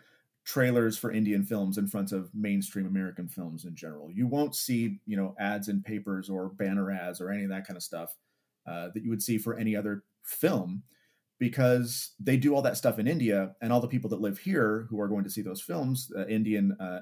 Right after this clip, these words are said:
immigrants that are living out here, they just follow those news. They follow those trailers, you know, and so they know what's coming, but nobody else does. Um, and with, with Tumbad, for example, Tumbad didn't release in, in, in theaters in the U S. Um, it released in theaters,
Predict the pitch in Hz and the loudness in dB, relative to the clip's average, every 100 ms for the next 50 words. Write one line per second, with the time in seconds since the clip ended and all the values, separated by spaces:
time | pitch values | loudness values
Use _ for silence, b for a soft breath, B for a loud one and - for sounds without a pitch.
0 | - 131 107 101 101 104 101 113 165 147 | -4 -2 -2 -2 -2 -2 -2 -2 0 0
1 | 131 b b _ 156 165 - 139 143 160 | -2 b b _ 0 2 0 2 4 2
2 | 160 - - - _ 113 117 131 131 135 | 0 -6 -10 -18 _ -4 -2 -2 0 0
3 | 143 - 76 - - - _ 101 95 98 | -2 -6 -14 -16 -20 -20 _ -2 0 -2
4 | 110 110 120 123 127 165 175 120 92 - | -2 -2 0 0 2 2 2 0 -2 -8
5 | - - 71 _ _ _ - 120 151 156 | -12 -14 -16 _ _ _ -4 2 2 4
6 | 120 110 110 - - - - _ _ _ | 2 2 0 -6 -14 -18 -20 _ _ _
7 | _ - 104 104 107 - _ 123 123 113 | _ -6 -2 0 -2 -6 _ 4 4 4
8 | 131 127 120 - 180 160 101 101 104 104 | 0 2 -2 0 2 4 2 0 -4 -2
9 | 98 110 110 185 170 139 147 120 120 135 | -2 -2 0 4 4 4 2 2 2 2
10 | 127 117 - 113 110 104 107 104 101 101 | 0 -2 -2 0 0 0 -2 -2 -2 -2
11 | 98 90 85 98 135 - - _ _ _ | -2 -4 -2 2 2 0 -10 _ _ _
12 | _ _ _ _ _ _ 104 90 104 110 | _ _ _ _ _ _ -6 -6 -4 2
13 | 127 131 127 120 123 120 120 117 | 4 4 4 4 4 4 4 0